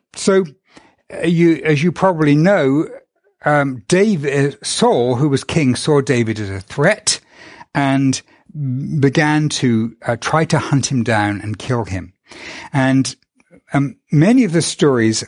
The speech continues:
are, of David's life in the Psalms are being on the run from Saul.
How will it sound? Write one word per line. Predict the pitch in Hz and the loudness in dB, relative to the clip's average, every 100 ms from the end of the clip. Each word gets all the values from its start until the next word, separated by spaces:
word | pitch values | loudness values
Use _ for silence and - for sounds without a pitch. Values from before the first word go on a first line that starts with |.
| - | -2
are, | 127 120 113 - _ _ _ _ - | 2 2 0 -6 _ _ _ _ -4
of | 123 113 | -4 0
David's | 131 123 120 143 | 0 0 -4 0
life | 113 113 | 0 0
in | 139 | 0
the | 139 | -2
Psalms | - 123 110 110 - | -2 -2 -4 -4 -2
are | 120 113 - _ | 0 0 -4 _
being | - 147 143 | 0 2 4
on | 135 | 4
the | 131 | 2
run | 123 120 110 113 110 | 2 2 2 0 -2
from | - 117 110 | -8 -6 -6
Saul. | - 214 160 90 | 0 2 2 -2